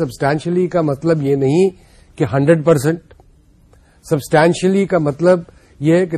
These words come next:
تقریباً اسی، نوے، پچانوے فیصد، یعنی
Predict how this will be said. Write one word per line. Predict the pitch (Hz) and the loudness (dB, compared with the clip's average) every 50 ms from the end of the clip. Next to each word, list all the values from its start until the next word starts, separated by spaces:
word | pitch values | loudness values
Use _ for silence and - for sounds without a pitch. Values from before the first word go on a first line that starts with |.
| - | -6
تقریباً | - 131 117 - 160 170 156 180 190 - - | -4 -6 -4 0 0 0 2 2 0 -2 -2
اسی، | - 143 - - - 175 180 | -6 -6 -6 -4 -4 -2 0
نوے، | 175 160 143 135 131 131 147 160 180 185 185 - _ _ _ - _ - | 0 2 0 0 0 0 0 0 0 0 -2 -8 _ _ _ -20 _ -4
پچانوے | 160 151 - 147 135 139 147 165 185 | -4 0 2 2 2 2 2 2 2
فیصد، | 170 - 160 165 143 - 180 156 104 - - - - _ _ _ _ _ _ _ _ _ _ _ _ _ _ _ _ _ _ _ _ _ _ _ _ _ _ _ _ _ _ _ _ _ _ - - - | 2 2 0 -2 2 4 4 2 2 0 -12 -20 -20 _ _ _ _ _ _ _ _ _ _ _ _ _ _ _ _ _ _ _ _ _ _ _ _ _ _ _ _ _ _ _ _ _ _ -20 -10 -6
یعنی | 120 143 180 214 220 | -2 0 0 0 -2